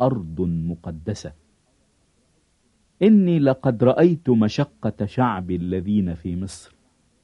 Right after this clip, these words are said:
وسمعت أنينهم، ونزلت لأنقذهم، فهلم الآن أرسلك إلى مصر."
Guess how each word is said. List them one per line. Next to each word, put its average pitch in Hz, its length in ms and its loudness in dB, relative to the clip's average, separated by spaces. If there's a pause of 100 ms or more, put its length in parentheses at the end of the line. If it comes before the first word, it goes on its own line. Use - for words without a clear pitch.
(400)
وسمعت 165 560 2
أنينهم، 117 840 0 (680)
ونزلت 156 600 4
لأنقذهم، 107 960 0 (640)
فهلم 170 560 4
الآن 120 480 4
أرسلك 104 760 -2
إلى 90 360 -6
مصر." - 460 -10